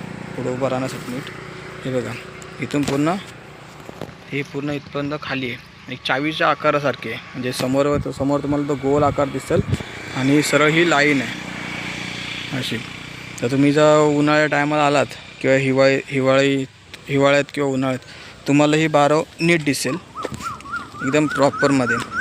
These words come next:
जे आकार वगैरे तिचा सेम. आणि तुम्हाला बघा, तिथं समोर एक गाडी उभी आहे, त्या गाडीच्या बरोबर बाजूला हे रस्ता आहे, तिथं पण पाणी भरलं शिल्प दाखवण्यासाठी.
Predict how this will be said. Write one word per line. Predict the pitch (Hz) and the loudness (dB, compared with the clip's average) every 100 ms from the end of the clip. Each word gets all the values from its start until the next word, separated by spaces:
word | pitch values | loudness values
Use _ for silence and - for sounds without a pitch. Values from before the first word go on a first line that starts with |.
| - | 0
जे | 135 | 2
आकार | 127 - 135 | 0 2 2
वगैरे | 131 131 | 2 0
तिचा | - 127 | -2 -4
सेम. | 127 127 147 - - - - | -4 -4 -6 -6 -4 -2 0
आणि | 131 | 2
तुम्हाला | 135 143 143 | 4 4 4
बघा, | 139 139 | 4 2
तिथं | 131 135 | 2 2
समोर | 139 139 147 | 4 4 4
एक | |
गाडी | 139 131 139 | 4 2 2
उभी | 151 135 | 0 0
आहे, | 143 - | -2 -2
त्या | 151 | 0
गाडीच्या | 139 131 139 151 | 2 2 2 0
बरोबर | 139 147 | 2 2
बाजूला | 143 131 127 143 | 4 4 4 2
हे | 127 - 139 | 0 0 2
रस्ता | 139 - 135 | 2 2 0
आहे, | 127 | 0
तिथं | 143 143 | 0 2
पण | 156 | 4
पाणी | 151 143 156 | 4 4 4
भरलं | 156 147 | 6 4
शिल्प | 160 143 127 147 | 4 4 4 6
दाखवण्यासाठी. | 143 135 151 143 139 | 6 6 4 6 6